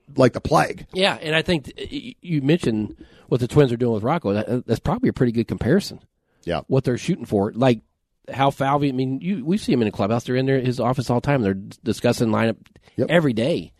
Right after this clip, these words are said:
Speaker 1: Yep.
Speaker 2: And what'll work and, you know, different things. So I think
Speaker 1: Which I think is great.
Speaker 2: And everybody, you know, kind of roll eyes when they say collaboration.
Speaker 1: But that's what they mean.
Speaker 2: But that's, that's what it is. It's
Speaker 1: Yes.
Speaker 2: like a group.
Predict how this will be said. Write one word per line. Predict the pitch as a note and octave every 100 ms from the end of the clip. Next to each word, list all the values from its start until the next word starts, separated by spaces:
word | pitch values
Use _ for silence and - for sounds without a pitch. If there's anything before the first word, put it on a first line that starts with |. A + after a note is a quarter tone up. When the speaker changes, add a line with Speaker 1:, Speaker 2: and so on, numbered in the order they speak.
| -
Speaker 1:
Yep. | - - - -
Speaker 2:
And | B2+ A#2+ A2+ A2+
what'll | A2 B2+ C3+
work | B2 B2 C3+ B2
and, | G2+ G2+
you | - A2
know, |
different | G2+ A2+ G#2
things. | B2+ A2+
So | C3
I | G#2+
think | - D3 A#2+ - _ _ _ _
Speaker 1:
Which | B2 F#3+
I |
think | C4+ F3+
is | -
great. | F#3 -
Speaker 2:
And | D#3+
everybody, | F3 D#3 D3+
you | D3+
know, | C#3+
kind | E3
of | C3+
roll | C#3 C3
eyes | A#2+ B2+
when | B2
they | A2
say | A#2+
collaboration. | A2 A#2 A2 G2 A2+ G#2+ F2+ F#2+ _
Speaker 1:
But | -
that's | B2+ B2+
what |
they | F#2+
mean. | F#2 A2 D#2+
Speaker 2:
But | C#3
that's, | D3+ C#3
that's | - E3+ E3
what | F3
it | A#2+
is. | C3+ D3 G#2
It's |
Speaker 1:
Yes. | G#2
Speaker 2:
like | C3 A#2
a | G#2
group. | G2+ C#3 B2